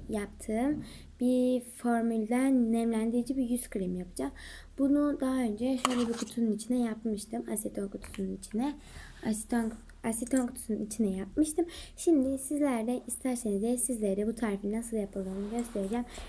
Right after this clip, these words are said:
Evde para vermeden güzelce yapabileceğiniz krem tarifleri de gelecek. Bunlar sadece hazır kremlerden oluşan kremler olacak. Şimdi ilk başta ben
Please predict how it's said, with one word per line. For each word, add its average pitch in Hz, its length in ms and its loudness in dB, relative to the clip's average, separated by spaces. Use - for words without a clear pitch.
Evde 202 380 4
para 247 260 4
vermeden 202 520 2
güzelce 208 400 2
yapabileceğiniz 208 840 0
krem 226 220 -2
tarifleri 190 500 -2
de 190 80 -4
gelecek. 196 400 -2
Bunlar 294 220 4
sadece 240 340 2
hazır 240 280 2
kremlerden 208 520 0
oluşan 214 300 -2
kremler 202 380 0
olacak. 208 340 -2
Şimdi 302 340 2
ilk 311 220 0
başta 214 460 0
ben 247 240 2